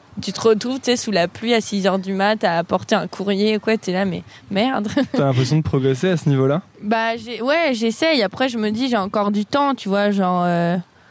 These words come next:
Speaker 1: Je, je, je, je me dis souvent cette phrase pour me rassurer, parce que j'ai toujours l'impression
Speaker 2: Tout à l'heure,
Speaker 1: qu'il
Speaker 2: tu
Speaker 1: me reste
Speaker 2: disais
Speaker 1: cinq
Speaker 2: que,
Speaker 1: ans à vivre, en
Speaker 2: tout à
Speaker 1: fait,
Speaker 2: l'heure,
Speaker 1: c'est
Speaker 2: tu
Speaker 1: hyper
Speaker 2: disais que
Speaker 1: bizarre.
Speaker 2: t'allais mourir bientôt.
Speaker 1: Ouais, j'ai, j'ai tout le temps cette impression-là. J'ai toujours l'impression que j'ai genre quatre-vingt-cinq ans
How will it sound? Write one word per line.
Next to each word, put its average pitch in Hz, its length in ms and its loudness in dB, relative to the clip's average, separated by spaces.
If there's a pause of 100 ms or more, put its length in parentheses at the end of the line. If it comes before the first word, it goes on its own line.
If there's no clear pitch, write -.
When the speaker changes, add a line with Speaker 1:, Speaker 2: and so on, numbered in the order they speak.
(300)
Speaker 1:
Je, - 240 -2
je, - 200 -6
je, - 480 -6
je 185 80 -4
me 214 120 4
dis 208 120 2
souvent 247 200 2
cette 240 220 -2
phrase 262 180 0
pour 220 160 -2
me 202 100 0
rassurer, 208 300 0
parce 233 100 -2
que 196 180 -2
j'ai 196 160 -2
toujours 233 180 0
l'impression 240 260 -2
Speaker 2:
Tout 156 60 2
à - 20 4
l'heure, 165 100 4
Speaker 1:
qu'il 240 80 -6
Speaker 2:
tu - 40 0
Speaker 1:
me - 40 0
reste 143 140 2
Speaker 2:
disais 156 80 4
Speaker 1:
cinq 214 80 0
Speaker 2:
que, 220 60 0
Speaker 1:
ans 240 100 2
à 208 100 2
vivre, 226 220 -2
en 185 60 -6
Speaker 2:
tout - 20 -8
à 185 40 -10
Speaker 1:
fait, - 120 -4
Speaker 2:
l'heure, 139 120 -2
Speaker 1:
c'est 190 120 -6
Speaker 2:
tu - 20 -8
Speaker 1:
hyper - 220 0
Speaker 2:
disais 143 80 4
que 214 60 -4
Speaker 1:
bizarre. 123 180 0
Speaker 2:
t'allais 120 120 2
mourir 123 260 2
bientôt. 127 320 2
Speaker 1:
Ouais, 233 360 2
j'ai, 190 300 0
j'ai 190 160 -2
tout - 160 -4
le 254 60 -4
temps 294 140 2
cette 254 240 0
impression-là. 233 560 0
J'ai 202 120 -4
toujours 269 200 2
l'impression 269 360 -2
que 254 80 2
j'ai 233 100 2
genre 196 180 2
quatre-vingt-cinq 226 640 -2
ans 269 120 0